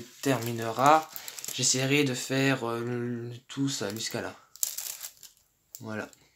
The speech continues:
Alors, j'espère que cette petite vidéo vous aura plu. Je ferai une vidéo pour vous montrer tous mes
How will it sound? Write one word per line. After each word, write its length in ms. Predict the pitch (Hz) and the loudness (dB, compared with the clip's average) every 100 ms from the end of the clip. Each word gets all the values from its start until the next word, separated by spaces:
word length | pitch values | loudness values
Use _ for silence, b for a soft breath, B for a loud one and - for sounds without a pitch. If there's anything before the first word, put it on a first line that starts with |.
| - - - - - B B B B B B B B - - | -18 -18 -20 -12 -10 B B B B B B B B -8 2
Alors, 280 | 160 139 139 | 6 6 6
j'espère 480 | 190 - 208 208 | 2 4 6 6
que 80 | 190 | 4
cette 260 | 156 147 143 | 2 2 4
petite 300 | 202 214 185 | 0 0 -4
vidéo 360 | 190 160 151 | -4 4 4
vous 260 | 147 196 190 | 4 2 6
aura 280 | 165 139 131 | 8 8 2
plu. 380 | - 160 175 B B B B - | -4 -4 -4 B B B B 0
Je 280 | 156 165 | 6 8
ferai 380 | 160 - 208 220 | 8 6 6 6
une 140 | 175 165 | 2 0
vidéo 420 | 190 175 190 190 | -2 2 4 4
pour 160 | 151 | 0
vous 140 | 139 143 | 0 6
montrer 1000 | 139 139 170 175 190 185 185 180 175 - | 8 8 6 2 2 4 6 6 4 -2
tous 200 | 190 185 | -4 -2
mes 720 | 170 160 156 151 151 147 139 | 0 2 4 6 6 4 2